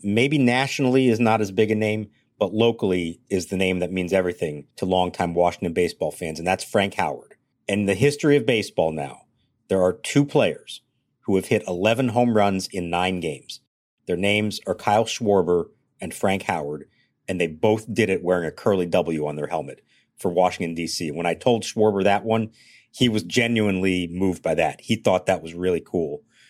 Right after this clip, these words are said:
I don't know that he knows much about Frank Howard. He's gonna learn about him here pretty soon. Hopefully gets a chance to meet him if Frank feels well enough to come to the ballpark at some point.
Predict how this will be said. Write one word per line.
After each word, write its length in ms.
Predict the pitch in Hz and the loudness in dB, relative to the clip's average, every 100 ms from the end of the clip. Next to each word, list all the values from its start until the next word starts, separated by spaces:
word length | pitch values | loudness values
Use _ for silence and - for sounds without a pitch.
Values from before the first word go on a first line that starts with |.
| _ _ | _ _
I 60 | 90 | -2
don't 140 | 101 | 2
know 100 | 107 | 2
that 80 | 104 | 2
he 60 | |
knows 200 | 104 110 | 2 2
much 220 | 104 107 107 | 2 -2 2
about 240 | 104 107 | 0 0
Frank 280 | - 107 101 | 0 -4 0
Howard. 220 | 107 95 | 0 2
He's 80 | 90 | -2
gonna 160 | 87 | -4
learn 220 | 85 101 87 | 0 0 0
about 220 | 80 80 | -2 -2
him 80 | 78 | -4
here 120 | 82 | -8
pretty 240 | - 90 | -2 -4
soon. 300 | - 104 82 _ _ | -2 -4 -4 _ _
Hopefully 280 | - 120 - | -2 0 0
gets 180 | 90 - | -2 -6
a 40 | |
chance 260 | - 95 - | -6 -6 -6
to 80 | 82 | -8
meet 240 | 85 92 | -4 -2
him 180 | 76 73 _ | -4 -10 _
if 120 | - | -14
Frank 220 | - 92 95 | -4 -6 -4
feels 240 | 90 76 | -6 -4
well 220 | 87 90 | 0 0
enough 240 | 73 73 - | 0 -6 -10
to 320 | _ _ _ | _ _ _
come 160 | 92 | -6
to 60 | 80 | -6
the 60 | 73 | 2
ballpark 440 | 98 101 - 76 | 2 2 -2 -4
at 80 | - | -8
some 180 | 82 76 | -10 -8
point. 260 | 85 76 | -12 -12